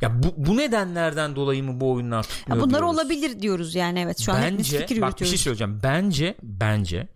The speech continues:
Speaker 1: bu saydığımız mesela işte orada yirmi kişi, burada dört kişi muhabbeti bence hardcore oyuncuların,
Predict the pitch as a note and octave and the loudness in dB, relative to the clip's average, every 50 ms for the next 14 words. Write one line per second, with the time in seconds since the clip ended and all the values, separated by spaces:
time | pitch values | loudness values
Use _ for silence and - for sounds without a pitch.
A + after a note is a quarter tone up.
0 | - - - - - - C#3 C#3+ E3 - - E3 D3+ D3 D3+ D3+ E3+ F3 D#3+ C#3 | -18 -20 -20 -16 -8 -2 0 2 2 2 2 2 2 2 0 -2 -2 -4 -4 -4
1 | C3+ B2+ - C#3+ B2 - - D#3 C#3 C3 B2+ C3 C3 C3 C3 C3 C3 B2 - - | -4 -4 -2 -2 -4 -2 0 0 0 0 0 -2 -2 -2 -2 -2 -4 -6 -6 -6
2 | - A#2+ A2+ B2 A#2 A2 C3 C#3+ C#3+ - - - - B2 A#2+ B2 B2+ B2 A#2+ A2 | -6 -4 -2 -2 0 2 2 0 0 0 -2 0 0 2 2 2 2 2 2 0
3 | A#2+ B2 - D#3+ B2 C3+ C#3 E3 F#3+ G#3 G3 - - C3 C3 D3 D#3+ - - - | 0 -2 -2 -2 0 0 0 0 0 0 -2 -2 -2 0 0 0 0 -2 -6 -4
4 | - D#3 C#3 C3 B2 A#2+ A#2 A2+ G#2+ G#2+ G#2+ A2+ G#2+ G2 G2+ G2+ G#2+ | -2 0 2 2 2 2 0 0 -2 0 2 2 2 2 0 -2 -2